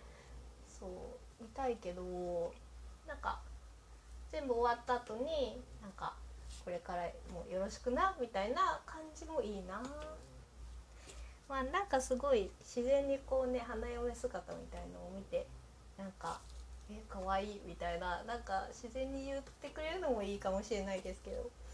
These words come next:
うん。あんまりね、特別なデートとかね、そういうのがなくっても全然、なんかむしろそっちの方が、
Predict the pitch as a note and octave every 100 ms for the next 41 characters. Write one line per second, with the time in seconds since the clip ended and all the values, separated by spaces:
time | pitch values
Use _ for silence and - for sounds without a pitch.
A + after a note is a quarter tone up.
0 | - - - G#3+ A3+ A3 A3 G#3 G3 G3
1 | F#3+ G#3+ G#3+ - - - - - - -
2 | - - - - E4 D#4+ D#4 D4+ D4 D4
3 | D4 B3+ - C#4 D4 C#4 C4+ C4+ B3+ C#4
4 | B3+ G#3+ E3+ - - F#3+ G3+ - - B3
5 | A3 F3 F3 - - - - B3 B3+ A#3+
6 | A3+ G3 F3+ F3 F#3+ G#3+ A3 G#3+ G#3 -
7 | - - - - - - - B3+ A#3 G4
8 | F4+ B3 A#3+ G3+ - B3 B3 C4+ C4 F#3+
9 | E3+